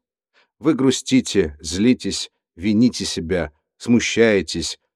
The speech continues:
сопротивляетесь, сожалеете, уступаете, чувствуете тяжесть, стыд, горечь. Эмоциональных вариантов много, но все они причиняют боль.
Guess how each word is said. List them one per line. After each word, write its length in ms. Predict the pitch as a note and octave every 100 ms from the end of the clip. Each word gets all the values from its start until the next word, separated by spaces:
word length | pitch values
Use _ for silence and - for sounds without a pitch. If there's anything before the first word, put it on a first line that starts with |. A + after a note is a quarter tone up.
| _
сопротивляетесь, 1160 | - B2+ A#2 - F#2 F2+ A2 F#2+ D#2+ E2 - -
сожалеете, 840 | - A#2+ G#2+ F#2+ G#2+ F#2+ D#2+ D#2 - _ _
уступаете, 960 | G2+ G#2 - D#2 G#2 G#2 E2+ - C#2 C2 _
чувствуете 500 | - B2+ - F#2+ D#2
тяжесть, 520 | D#2 - A2 F#2+ E2 -
стыд, 400 | - G#2 G#2+ -
горечь. 500 | D2 G#2 F#2+ D2+ - _ _ _ _
Эмоциональных 720 | A2 B2 - C#3+ D#3 B2 G#2
вариантов 520 | F#2+ A2+ A#2+ A2+ F#2+ -
много, 560 | G#2 A#2+ A#2 D#2 - - _ _
но 120 | - F2
все 220 | - B2+
они 180 | A2+ G2+
причиняют 680 | E2+ E2 - F#2+ F2+ C#2+ D2
боль. 400 | D2+ D#2+ A#1+